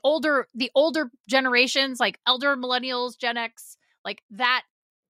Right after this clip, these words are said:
that group, yes, it feels very metatextual. Like, it's an extremely meta thing, but it's, like, that sort of added, and you get a little added layer of enjoyment because you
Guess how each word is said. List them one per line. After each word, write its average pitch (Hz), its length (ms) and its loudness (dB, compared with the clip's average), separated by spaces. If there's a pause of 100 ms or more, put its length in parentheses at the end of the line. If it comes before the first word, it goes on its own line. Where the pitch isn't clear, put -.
(360)
that 254 320 0
group, 302 400 -8
yes, 208 400 -4
it 202 80 -16
feels 214 200 -12
very 214 380 -4
metatextual. 170 800 -10
Like, 196 160 -8
it's 196 100 -14
an 220 180 -10
extremely 247 720 -2
meta 190 220 0
thing, 190 260 -6
but 190 120 -6
it's, 185 120 -12
like, 190 240 -2
that 196 180 -4
sort 202 180 -4
of 185 140 -10
added, 196 320 2
and 185 280 -8
you 208 140 -4
get 247 140 2
a 254 40 0
little 226 260 -2
added 190 260 0
layer 185 300 -2
of 170 80 -8
enjoyment 165 640 -8
because 185 400 -10
you 165 180 -10